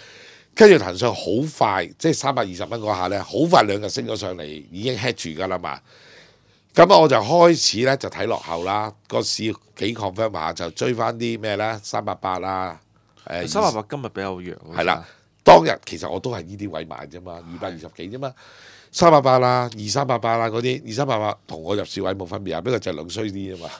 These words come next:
Speaker 1: 係。OK，贏咗唔贏，有得贏唔贏。
Speaker 2: 係。
Speaker 1: 咁呢啲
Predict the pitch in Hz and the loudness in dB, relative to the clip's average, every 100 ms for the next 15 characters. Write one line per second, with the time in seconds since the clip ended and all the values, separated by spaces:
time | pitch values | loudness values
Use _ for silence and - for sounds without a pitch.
0 | - 90 - - - _ - - - 117 | -6 -4 -4 -8 -20 _ -20 -20 -8 -2
1 | 110 92 82 98 101 131 123 80 80 - | 0 -2 0 -2 0 -2 -4 -12 -10 -4
2 | 120 151 92 71 80 82 67 - 98 90 | -2 -2 -6 -10 -10 -8 -8 -6 -6 -8
3 | - - - - _ _ _ _ - 175 | -16 -20 -20 -20 _ _ _ _ 4 6
4 | 233 208 202 101 | 6 4 2 -2